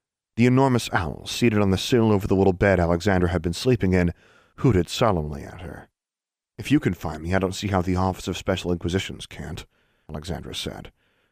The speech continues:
She untied the long scroll that was wrapped to the leg of Anna's familiar.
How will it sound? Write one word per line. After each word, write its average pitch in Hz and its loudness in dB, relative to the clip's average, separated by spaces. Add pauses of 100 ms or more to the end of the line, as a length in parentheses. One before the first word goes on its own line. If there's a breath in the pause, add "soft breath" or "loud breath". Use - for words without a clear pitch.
(140)
She - 2
untied 131 4
the 110 2
long 101 4
scroll 90 0
that 85 -2
was 90 -2
wrapped 92 -2
to - -14
the 92 2
leg 95 4
of 87 0
Anna's 90 0
familiar. 92 2